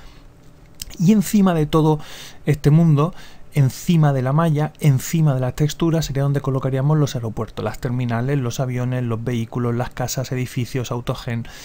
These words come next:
etcétera, todo eso. Bien, como digo, el orden es muy importante que lo tengamos en cuenta, porque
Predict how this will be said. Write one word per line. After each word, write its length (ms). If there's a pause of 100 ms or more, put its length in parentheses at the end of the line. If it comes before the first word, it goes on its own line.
(260)
etcétera, 540
todo 260
eso. 260 (1000)
Bien, 220
como 180
digo, 240
el 140
orden 260
es 40
muy 260
importante 560
que 60
lo 100
tengamos 420
en 80
cuenta, 320
porque 420